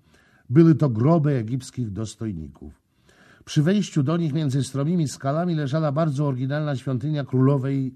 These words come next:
Hatasu. Budynek ten miał czterysta pięćdziesiąt kroków długości. Z dziedzińca otoczonego murem wchodziło się po schodach na dziedziniec otoczony kolumnami, pod którym była świątynia podziemna.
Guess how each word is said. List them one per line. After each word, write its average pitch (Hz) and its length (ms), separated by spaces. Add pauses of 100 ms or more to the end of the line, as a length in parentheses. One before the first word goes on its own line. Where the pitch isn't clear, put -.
Hatasu. 123 920 (840)
Budynek 156 480
ten 190 180
miał 175 320 (260)
czterysta 170 500
pięćdziesiąt 131 500
kroków 135 320
długości. 104 640 (520)
Z 101 160
dziedzińca 170 600
otoczonego 151 480
murem 160 320
wchodziło 143 420
się 139 240
po 123 120
schodach 147 400
na 120 100
dziedziniec 127 520
otoczony 135 500
kolumnami, 117 680 (560)
pod 143 220
którym 196 460
była 139 260
świątynia 110 640
podziemna. 76 680